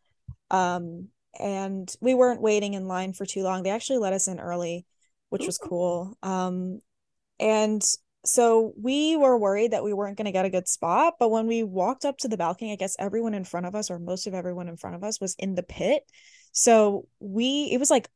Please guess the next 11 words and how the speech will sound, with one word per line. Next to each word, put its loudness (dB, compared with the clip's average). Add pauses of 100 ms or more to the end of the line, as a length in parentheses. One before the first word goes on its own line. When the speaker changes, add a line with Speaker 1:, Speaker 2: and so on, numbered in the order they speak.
Speaker 1:
all 10
empty -4 (140)
on -4
the -2
first -2
balcony, 0
which -8
was -10
where -2
we -2
were. -4